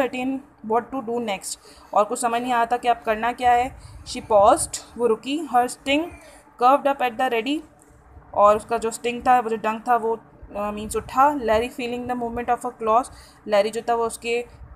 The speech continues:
पंजों की movement को अपने ऊपर महसूस कर सकता था। Glance down to see what it was, और फिर मतलब वो और से देखने लगा कि क्या चीज़ है ये, what,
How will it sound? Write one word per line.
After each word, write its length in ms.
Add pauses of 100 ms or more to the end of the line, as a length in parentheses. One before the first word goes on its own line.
(120)
पंजों 240
की 120
movement 360
को 80
अपने 140
ऊपर 140
महसूस 380
कर 120
सकता 280
था। 220
Glance 340
down 280
to 160 (400)
see 160
what 200
it 120
was, 220
और 160
फिर 220
मतलब 200
वो 220 (600)
और 160
से 120
देखने 280
लगा 240
कि 100
क्या 200
चीज़ 240
है 60
ये, 200 (640)
what, 140